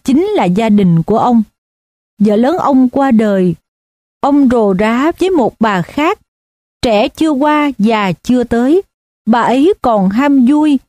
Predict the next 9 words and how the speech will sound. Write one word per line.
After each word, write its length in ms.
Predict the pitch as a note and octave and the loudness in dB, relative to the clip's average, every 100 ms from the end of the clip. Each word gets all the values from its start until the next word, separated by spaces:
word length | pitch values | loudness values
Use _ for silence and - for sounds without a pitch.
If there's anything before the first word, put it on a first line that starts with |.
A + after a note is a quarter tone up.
| _ _ | _ _
ăn 180 | - C4+ | -4 -2
ở 260 | G3+ F3+ G3+ | 0 0 0
với 80 | C4+ | 0
ông 360 | - C4+ B3+ A3 | 0 0 2 2
được 140 | G#3+ | 2
một 220 | A3+ G3+ | 0 -2
thời 240 | - G#3+ F3+ | -4 -2 0
gian, 420 | F3+ A#3+ B3+ B3 - | 0 0 2 0 0
bèn 220 | A3 A3+ | -2 -2